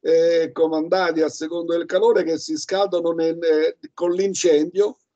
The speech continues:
e spruzzano acqua e, e altri, eh, per, eh, spegnere le fiamme o per tagliare gli alberi che stanno cadendo.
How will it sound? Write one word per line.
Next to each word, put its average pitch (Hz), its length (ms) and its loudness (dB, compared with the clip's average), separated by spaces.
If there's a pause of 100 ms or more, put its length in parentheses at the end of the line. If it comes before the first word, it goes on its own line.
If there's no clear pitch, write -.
(420)
e 196 220 4
spruzzano 180 920 0
acqua 165 720 -2
e, 147 800 2 (380)
e 151 260 0
altri, 147 640 0
eh, 135 280 2
per, 156 240 4
eh, 147 600 0
spegnere 180 500 2
le 160 140 2
fiamme 202 460 0
o 160 180 2
per 160 220 -2
tagliare 165 540 -2
gli 160 80 -2
alberi 160 400 0
che 147 140 0
stanno 151 300 -2
cadendo. 139 600 -2